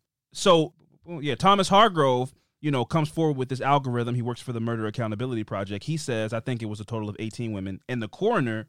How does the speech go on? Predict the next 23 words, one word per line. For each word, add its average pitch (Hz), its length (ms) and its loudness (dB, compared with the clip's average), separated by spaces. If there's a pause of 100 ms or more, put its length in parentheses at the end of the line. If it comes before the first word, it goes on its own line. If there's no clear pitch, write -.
(120)
was 131 180 -6
in 127 80 -4
agreement. 120 460 0
He 117 80 -4
goes, 104 240 0
"You 147 60 -6
know, 98 120 -2
yeah, 110 240 2
man, 87 160 -6
I 85 60 -8
mean, 87 260 -8 (400)
he 123 100 -10
did 110 200 -6
seven 127 420 2
in 101 240 -4 (400)
six - 440 -2
to 113 120 -6
eight 131 180 0
months. 131 520 0 (540)
So 120 180 0
if 107 80 0
he 165 80 4
was 123 180 0